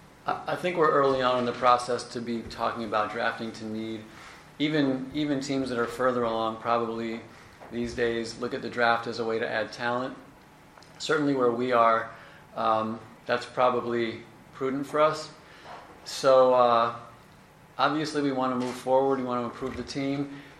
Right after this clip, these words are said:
but I think the draft is a, is a time, especially, you know, with the higher selections, where, um,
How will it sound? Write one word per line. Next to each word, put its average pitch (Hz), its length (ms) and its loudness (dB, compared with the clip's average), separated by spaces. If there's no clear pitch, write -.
but 120 300 2
I 123 80 -4
think 151 260 -4
the 131 80 -4
draft 120 460 2
is 113 120 -10
a, 113 60 -4
is 113 240 -8
a 117 60 -8
time, 113 340 -6
especially, 135 560 -2
you 123 140 -8
know, 117 300 -2
with 120 100 -8
the 120 100 -4
higher 120 240 2
selections, 113 680 -6
where, 117 320 2
um, 110 440 -2